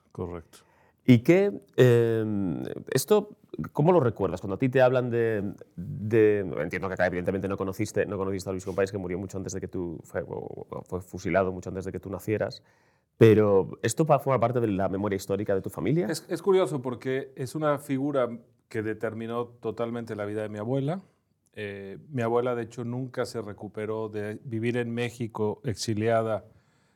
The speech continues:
Speaker 1: y no saber del juicio y captura de Companys, que se lo ocultó, eh, por protegerla, entre comillas,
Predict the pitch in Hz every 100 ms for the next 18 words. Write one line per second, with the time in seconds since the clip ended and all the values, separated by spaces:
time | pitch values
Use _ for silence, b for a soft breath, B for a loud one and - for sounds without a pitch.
0 | _ - 120 113 117 120 120 123 120 120
1 | 120 117 117 110 104 101 - 127 117 120
2 | 107 107 104 117 110 98 98 92 113 135
3 | 175 - - 95 95 95 101 95 107 131
4 | 180 _ _ _ _ _ _ _ 113 101
5 | 101 101 107 104 92 120 123 120 107 107
6 | 110 123 127 151 156